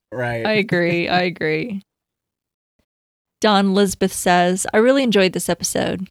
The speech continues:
Speaker 2: Things are moving right along. Not always in good ways, though.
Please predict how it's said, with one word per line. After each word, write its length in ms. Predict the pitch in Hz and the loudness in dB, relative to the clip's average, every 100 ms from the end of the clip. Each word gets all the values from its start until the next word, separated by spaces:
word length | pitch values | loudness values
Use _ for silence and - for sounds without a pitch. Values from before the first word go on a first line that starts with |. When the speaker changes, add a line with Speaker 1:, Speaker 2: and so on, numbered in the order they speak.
| _ - | _ 0
Speaker 2:
Things 220 | 214 247 | 0 0
are 60 | |
moving 300 | 226 208 202 | 0 2 0
right 220 | 165 160 185 | 0 0 0
along. 420 | 165 156 170 180 _ 170 | -2 -4 -6 -10 _ -4
Not 220 | 170 - | -2 0
always 320 | 190 247 285 | 2 4 2
in 180 | - 285 | 0 0
good 180 | 269 202 | 0 0
ways, 260 | 151 160 - | -4 -6 -6
though. 280 | - - | -6 -4